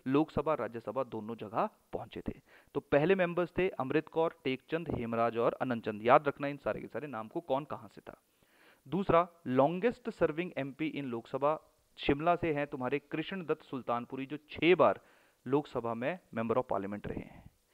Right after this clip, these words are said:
हिमाचल प्रदेश की अगर हम बात की जाए तो वहाँ पे चार लोकसभा की सीट हैं।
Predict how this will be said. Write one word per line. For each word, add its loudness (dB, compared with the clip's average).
हिमाचल 2
प्रदेश 2
की 0
अगर 0
हम -2
बात 4
की -8
जाए 2
तो -4
वहाँ 0
पे -2
चार 8
लोकसभा -2
की -4
सीट -6
हैं। -4